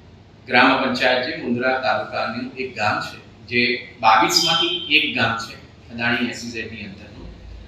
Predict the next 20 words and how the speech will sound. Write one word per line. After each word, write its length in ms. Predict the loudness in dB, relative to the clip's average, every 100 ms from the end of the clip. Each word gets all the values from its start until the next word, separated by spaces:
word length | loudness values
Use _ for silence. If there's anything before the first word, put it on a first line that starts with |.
| -18 -20 -20 -4
એમના 420 | 4 6 8 10 8
લોકોએ 460 | 8 6 4 6
ભેગા 360 | 4 4 2 0
થઈને 200 | -2 -4
ગુજરાત 480 | -2 -2 2 2 0
હાઈકોર્ટમાં 560 | -4 -6 -12 -14 -12
બે 240 | -6 -4 -2
હજાર 180 | -2
અગિયારમાં 840 | -4 -8 -10 -4 -4 -4 -6 -8 -14 -20 -20 -20 -20 -20 -20 -20 -20 -20 -20 -20 -20 -20 -20 -10 6
આ 200 | 8 10
જે 100 | 8
ગૌચરને 720 | 6 2 0 2 4 4 4
આપતો 320 | 0 -2 -6 -6
છે 420 | -4 -4 -4 -4
ઠરાવ, 420 | 2 4 4 -2
એ 40 | -4
ચેલેન્જ 460 | 0 0 0 -4
કર્યો. 160 | -8 -8
કહ્યું 340 | -2 2 4
એવું 240 | 4 0